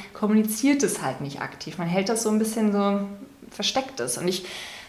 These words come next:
hab auch das Gefühl, dass es oftmals Firmen sagen, „Na ja, wir haben ja Weiterbildungsangebote, ne? Und, äh, wir machen ja das und wir machen jenes und wir, wir fördern ja den Sportverein oder man, wir bilden,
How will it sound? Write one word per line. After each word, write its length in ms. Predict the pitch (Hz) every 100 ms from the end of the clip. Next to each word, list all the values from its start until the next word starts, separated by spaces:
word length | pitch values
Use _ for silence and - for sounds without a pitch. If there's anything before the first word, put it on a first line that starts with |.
| -
hab 180 | -
auch 140 | - 208
das 200 | 208 202
Gefühl, 400 | 202 - 254 269
dass 120 | 226
es 120 | 202 -
oftmals 480 | 220 - 214 214
Firmen 320 | - 226 220 208
sagen, 180 | 202 202
„Na 80 |
ja, 140 | 202 196
wir 140 | 202
haben 160 | 233 359
ja 120 | 202
Weiterbildungsangebote, 1400 | 147 147 156 139 139 139 135 - - 120 - 90 - - -
ne? 180 | 214 - - - -
Und, 400 | - 175 180 180
äh, 140 | 175 175
wir 100 | 190
machen 320 | 240 302 269
ja 100 | 214
das 380 | 165 147 151 175
und 80 | 175
wir 60 |
machen 320 | 185 - 226
jenes 360 | 185 170 165 -
und 120 | 170
wir, 400 | 175 170 180 175
wir 100 | 180
fördern 400 | 180 277 285 202
ja 80 | 165
den 140 | 156
Sportverein 760 | 151 - 160 160 151 139 160 160
oder 180 | 160 165
man, 280 | 165 175 170 -
wir 120 | 170
bilden, 600 | - 220 214 202 196